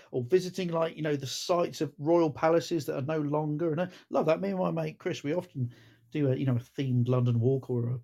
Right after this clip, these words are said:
you know, a Ripper walk or a great, and I think a lovely walk along the Great Queue, I think that would be a great themed walk. Anyway, let's move on. <laughs>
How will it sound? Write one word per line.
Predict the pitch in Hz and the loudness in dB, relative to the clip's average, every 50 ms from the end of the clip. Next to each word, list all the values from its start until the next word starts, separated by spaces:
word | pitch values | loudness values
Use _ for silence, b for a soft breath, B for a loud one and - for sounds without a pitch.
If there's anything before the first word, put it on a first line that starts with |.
| _ - | _ -10
you | 135 120 | -8 -6
know, | 110 113 | -4 -4
a | 120 117 107 110 | -2 -2 -2 -2
Ripper | 127 120 120 - 131 | -2 -4 -4 -4 -4
walk | 120 123 135 139 139 131 120 - | 0 2 2 4 2 2 0 -2
or | 127 127 123 | -2 0 0
a | |
great, | 120 120 131 135 135 127 - _ _ _ _ _ _ _ _ _ _ _ _ _ - | 0 0 0 0 0 -2 -4 _ _ _ _ _ _ _ _ _ _ _ _ _ -4
and | 147 143 190 | -2 0 2
I | 214 247 302 285 | 2 4 2 4
think | - 156 135 127 - - - _ _ _ _ _ _ _ _ _ - | 2 2 0 0 0 -4 -8 _ _ _ _ _ _ _ _ _ -4
a | 170 | 0
lovely | 185 226 220 226 240 226 | 0 2 4 4 4 4
walk | 220 208 185 156 143 139 156 170 - - - _ _ - | 4 4 4 4 6 4 2 0 -4 -10 -20 _ _ -8
along | 147 139 143 165 170 170 170 170 170 160 156 156 143 - | -4 -2 0 0 0 0 0 -2 -2 -4 -4 -6 -8 -10
the | 143 | -12
Great | 123 - 175 185 180 175 180 | -8 -4 -2 0 0 -2 -2
Queue, | - - - 175 135 117 107 104 123 143 - - _ _ _ _ _ _ _ _ _ _ _ _ _ _ - | -6 -2 2 2 4 4 4 2 0 -2 -4 -8 _ _ _ _ _ _ _ _ _ _ _ _ _ _ -6
I | 160 165 165 | -4 -4 -2
think | - 185 190 185 | -2 -4 -4 -4
that | 185 180 | -4 -4
would | - 170 | 0 2
be | 196 | 2
a | 190 | 2
great | 190 214 240 254 285 - | 4 2 0 0 0 -4
themed | - - 143 123 117 117 117 110 113 | -6 -4 -4 -2 -2 -2 -2 -2 -2
walk. | 117 117 113 123 127 - - _ _ _ _ _ _ _ _ _ _ _ _ _ _ _ _ _ _ _ _ _ _ _ _ _ _ _ _ _ _ _ _ - | -2 -2 -2 -2 -4 -6 -10 _ _ _ _ _ _ _ _ _ _ _ _ _ _ _ _ _ _ _ _ _ _ _ _ _ _ _ _ _ _ _ _ -2
Anyway, | 196 202 185 156 127 123 123 120 123 | 0 2 4 4 4 4 4 4 4
let's | 143 175 202 175 - | 4 4 2 2 0
move | 175 180 185 185 165 127 | 2 2 4 4 4 6
on. | 147 135 127 117 117 117 - | 6 6 6 4 2 0 -4
<laughs> | - | -8